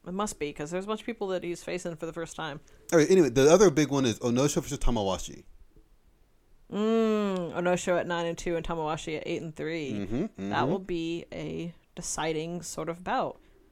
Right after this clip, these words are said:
Speaker 2: It will be, it will
Speaker 1: Once
Speaker 2: be.
Speaker 1: again, like, mid, mid card.
Speaker 2: Yeah, we
Speaker 1: Instead of
Speaker 2: got, <laughs>
Speaker 1: upper
Speaker 2: we
Speaker 1: card,
Speaker 2: gotta,
Speaker 1: so.
Speaker 2: we gotta get these up.
Speaker 1: Yeah.
Speaker 2: We gotta get these up.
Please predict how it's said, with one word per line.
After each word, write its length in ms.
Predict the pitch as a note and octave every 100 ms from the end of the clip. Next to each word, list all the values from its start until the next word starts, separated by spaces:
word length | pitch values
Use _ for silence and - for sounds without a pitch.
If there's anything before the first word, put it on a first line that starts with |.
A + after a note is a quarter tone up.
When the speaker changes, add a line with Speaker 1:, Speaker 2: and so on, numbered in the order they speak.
| - -
Speaker 2:
It 120 | B2+
will 180 | D#3+ B3
be, 180 | A#2 G#2
it 60 |
will 120 | A2+
Speaker 1:
Once 140 | F3+ F#3
Speaker 2:
be. 60 |
Speaker 1:
again, 200 | F3 F3+
like, 280 | F3 E3 -
mid, 500 | E3 D#3+ E3+ E3 F3+ - -
mid 240 | D#3+ E3 E3
card. 420 | - C#3+ D#3 E3+ - - - - -
Speaker 2:
Yeah, 340 | D#3 G3 E3+
we 40 | G2+ F#2 A#2+
Speaker 1:
Instead 100 | -
of 40 |
Speaker 2:
got, 60 | -
<laughs> 0 |
Speaker 1:
upper 140 | -
Speaker 2:
we 60 | D#3+
Speaker 1:
card, 260 | D#3 D3+ F#3
Speaker 2:
gotta, 120 | E3
Speaker 1:
so. 320 | - D#3+ D#3+ -
Speaker 2:
we 100 | F3
gotta 280 | - F3 -
get 240 | E3+ F3 E3
these 280 | E3 D#3+ -
up. 380 | - E3+ - - -
Speaker 1:
Yeah. 420 | E3 E3+ E3+ D3+ - -
Speaker 2:
We 80 | A#2
gotta 340 | C3+ C#3 E3
get 240 | C#3 C#3 C3+
these 220 | C3+ B2
up. 200 | C#3